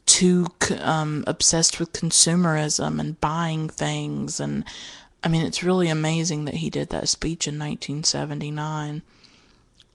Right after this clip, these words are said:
So this film, it captures this little microcosm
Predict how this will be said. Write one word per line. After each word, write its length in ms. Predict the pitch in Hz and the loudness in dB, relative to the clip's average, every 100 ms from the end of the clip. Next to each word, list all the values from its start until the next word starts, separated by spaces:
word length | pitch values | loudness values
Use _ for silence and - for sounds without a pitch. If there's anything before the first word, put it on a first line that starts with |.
| _ _ _ _ _ _ _ _ - - | _ _ _ _ _ _ _ _ -16 -6
So 180 | - 185 | 0 2
this 240 | 185 - | 4 2
film, 460 | - 233 254 240 196 | 4 4 6 6 4
it 160 | 240 | 0
captures 560 | - 226 233 - 240 - | 0 0 0 0 0 0
this 260 | 185 - | 0 0
little 260 | - 180 165 | 0 0 0
microcosm 1200 | 165 160 180 - 170 - - 156 151 151 - 160 | 0 -2 -4 -4 -8 -4 -2 -2 -4 -6 -6 -8